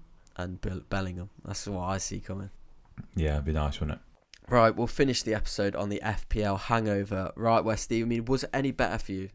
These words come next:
Speaker 1: this week? I know you had a, a dross opening week.
Speaker 2: Yeah, dross opening week. Um, that came back with a bit of a better week. Fifty-nine points for me this weekend.
Speaker 1: Right.
Speaker 2: I mean, I, I've, certain players did let me down, I must say, m-, notably players from my own team.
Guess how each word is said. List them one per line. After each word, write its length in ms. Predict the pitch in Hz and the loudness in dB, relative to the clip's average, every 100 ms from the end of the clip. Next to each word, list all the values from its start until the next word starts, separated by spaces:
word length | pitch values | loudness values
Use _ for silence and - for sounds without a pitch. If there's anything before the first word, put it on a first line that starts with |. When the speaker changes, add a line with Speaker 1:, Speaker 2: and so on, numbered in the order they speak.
| - | -8
Speaker 1:
this 220 | 98 - | -4 -2
week? 360 | 104 95 - - - - _ - | -2 -2 -6 -18 -20 -20 _ -4
I 60 | 101 | 2
know 100 | 107 | 4
you 160 | 104 | 4
had 120 | 104 | 4
a, 200 | 104 101 - - | 2 0 -2 -6
a 60 | 98 | -6
dross 680 | - 110 113 107 - - - | -2 2 4 4 0 -6 -2
opening 480 | 98 95 - 90 | 0 6 6 6
week. 180 | 87 92 | -2 2
Speaker 2:
Yeah, 360 | 101 98 90 92 - - | 6 8 6 2 -4 4
dross 260 | 127 117 | 6 8
opening 320 | 110 98 98 | 6 4 2
week. 420 | 92 95 - - - | 2 0 -2 -6 4
Um, 540 | 95 87 85 82 80 - - - | 8 8 6 4 0 -6 -8 2
that 220 | 95 95 | 2 6
came 200 | 107 87 | 6 6
back 140 | 82 | 4
with 160 | 85 82 | 4 2
a 60 | 82 | 6
bit 140 | 85 | 6
of 80 | 80 | 4
a 60 | |
better 220 | 80 78 80 | 0 0 0
week. 200 | 80 - | -2 -4
Fifty-nine 600 | - 98 - 82 82 80 | -2 -2 0 2 2 4
points 280 | 85 80 - | 4 4 -2
for 120 | 80 | -2
me 160 | 80 80 | 0 0
this 200 | 78 85 | 0 -2
weekend. 580 | 78 73 87 85 87 - - | -2 0 -2 0 -6 -8 -8
Speaker 1:
Right. 320 | 104 101 - - | -6 -4 -4 -2
Speaker 2:
I 60 | 98 | 0
mean, 300 | 95 90 87 | 2 2 0
I, 400 | 80 87 85 90 85 | 0 0 0 0 0
I've, 180 | - - - - - | -4 -20 -20 -20 -10
certain 320 | - 107 82 | 0 4 4
players 220 | 82 80 | 4 0
did 180 | 80 78 | 0 -2
let 140 | 76 76 | -2 -2
me 80 | |
down, 220 | 76 78 78 | -2 -2 -2
I 40 | |
must 240 | 78 80 | -2 -2
say, 200 | - 82 82 - | 0 0 -2 -6
m-, 260 | 85 87 87 | -6 -4 0
notably 500 | 85 - 80 78 78 | 0 0 -2 -2 -2
players 320 | 85 78 78 | 0 0 -2
from 120 | 78 | -2
my 240 | 78 80 78 | 0 0 0
own 100 | 76 | -2
team. 300 | 78 80 | -4 -4